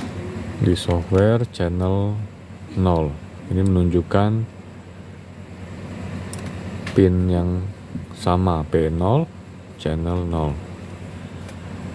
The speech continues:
Kemudian offset ini berarti titik tengah dari si servo. Biasanya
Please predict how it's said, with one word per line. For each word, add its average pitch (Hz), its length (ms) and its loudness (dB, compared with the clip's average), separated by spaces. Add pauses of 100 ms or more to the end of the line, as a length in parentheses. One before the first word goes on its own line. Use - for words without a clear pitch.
(160)
Kemudian 95 1080 4
offset 95 480 0
ini 110 240 2
berarti 85 480 0
titik 92 320 0
tengah 98 480 2
dari 90 400 4
si 85 240 0
servo. 82 480 0 (1600)
Biasanya 90 400 6